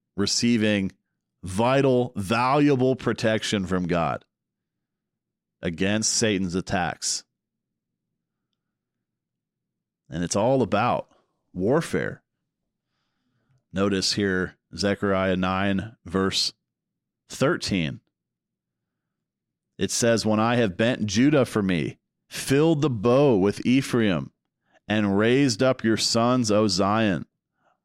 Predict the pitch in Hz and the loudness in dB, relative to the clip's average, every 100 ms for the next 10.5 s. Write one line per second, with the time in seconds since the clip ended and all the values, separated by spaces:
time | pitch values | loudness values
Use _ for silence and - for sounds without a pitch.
0 | - 85 113 123 107 82 73 90 87 113 | -8 -2 0 0 0 0 -2 -4 -2 0
1 | 120 - 107 101 - - 95 95 107 - | 0 -2 0 0 0 0 0 0 -2 -4
2 | - _ 95 104 98 117 180 95 - - | -6 _ -2 0 0 2 2 2 0 0
3 | - _ _ _ _ - 110 113 104 117 | -4 _ _ _ _ -6 -2 2 2 4
4 | 143 160 127 135 147 127 113 90 98 - | 4 4 4 4 6 4 2 0 0 0
5 | - - 139 151 151 139 113 98 104 117 | 0 2 2 4 4 2 2 2 2 2
6 | 117 110 104 87 71 - _ _ _ _ | 2 2 0 -2 -6 -14 _ _ _ _
7 | _ _ _ _ _ _ _ _ _ _ | _ _ _ _ _ _ _ _ _ _
8 | _ _ _ _ _ _ _ _ - 82 | _ _ _ _ _ _ _ _ -6 -4
9 | 92 104 117 104 78 - - 101 - 123 | 0 2 2 2 0 -2 -2 -2 0 2
10 | 123 123 101 123 | 2 2 0 -2